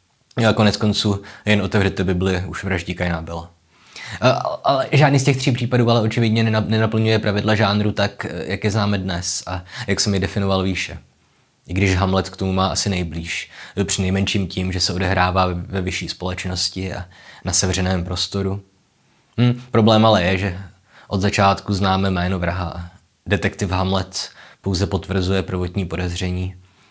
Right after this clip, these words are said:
Žádná jiná postava mezi podezřelé z vraždy nespadá, takže očividně není to klasická detektivka, protože klasická detektivka nemohla vzniknout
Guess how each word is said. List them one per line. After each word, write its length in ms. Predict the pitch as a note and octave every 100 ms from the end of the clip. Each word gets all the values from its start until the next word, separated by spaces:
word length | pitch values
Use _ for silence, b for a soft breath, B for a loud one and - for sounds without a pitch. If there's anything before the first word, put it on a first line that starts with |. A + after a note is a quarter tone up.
| b - D2+ - G2+
Žádná 400 | G2 F#2 G2+ F#2
jiná 280 | F#2 F#2
postava 500 | F2 E2+ - F#2 F2+
mezi 220 | F2+ F2 F2+
podezřelé 500 | F2+ F2 F2 F2+ F2+
z 40 |
vraždy 280 | F2+ F2 F#2
nespadá, 640 | E2+ - F#2 F2+ F2 D#2+ D#2
takže 300 | F2 G2+ B B B B _ _ _ _ _
očividně 440 | - - A2+ G#2+ G#2
není 160 | G2
to 100 | G2
klasická 400 | G#2 F#2+ F2+ G2+
detektivka, 560 | G2 F#2 - F#2+ - G2
protože 320 | - - G2+
klasická 380 | F#2+ G2+ - F#2+
detektivka 420 | F#2+ F#2+ F#2 G2+
nemohla 280 | F#2 F#2 F#2+
vzniknout 680 | F2 F2 G2 F#2 F2+ -